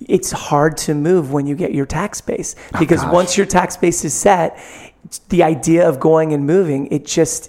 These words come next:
Speaker 1: it, it becomes expensive. Um, so the city doesn't do a particularly good job of, of, of pushing people to move on. Um, that being said, it's, it's kind of the perfect home. And since we built it, it has literally everything we need.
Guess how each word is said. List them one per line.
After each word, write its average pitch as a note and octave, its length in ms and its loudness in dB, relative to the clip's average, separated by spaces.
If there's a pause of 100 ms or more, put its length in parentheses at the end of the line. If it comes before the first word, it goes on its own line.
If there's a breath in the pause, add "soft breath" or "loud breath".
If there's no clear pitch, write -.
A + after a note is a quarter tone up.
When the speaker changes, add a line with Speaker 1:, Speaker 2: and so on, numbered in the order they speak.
Speaker 1:
it, - 160 -10
it D3+ 160 -2
becomes D3+ 400 -2
expensive. - 680 -6 (420 loud breath)
Um, C#3 640 0
so - 320 0
the D3+ 100 -2
city G3+ 280 -2
doesn't D#3+ 280 -2
do D#3 140 2
a D3 40 2
particularly D3+ 460 -4
good C#3+ 160 -2
job D3 320 0
of, C3+ 320 -6
of, C#3 360 -4 (120)
of C#3 280 -2 (300)
pushing D#3 420 -4
people D3 360 -2
to D3 200 -6
move C#3 280 -4
on. C#3 340 0 (420 loud breath)
Um, D#3 320 2
that - 160 0
being F#3 160 2
said, F3 280 2
it's, - 280 -4 (220 loud breath)
it's F3+ 140 -8
kind E3+ 200 2
of E3+ 100 0
the D3 80 -2
perfect - 460 -2
home. D#3+ 340 2
And D3 220 -2
since - 260 -4
we D3+ 100 0
built C#3+ 300 0
it, E3 80 0
it D3+ 160 -2
has C3+ 400 -4
literally C#3+ 440 0
everything C#3 480 -4
we C3+ 120 -4
need. C#3+ 380 -4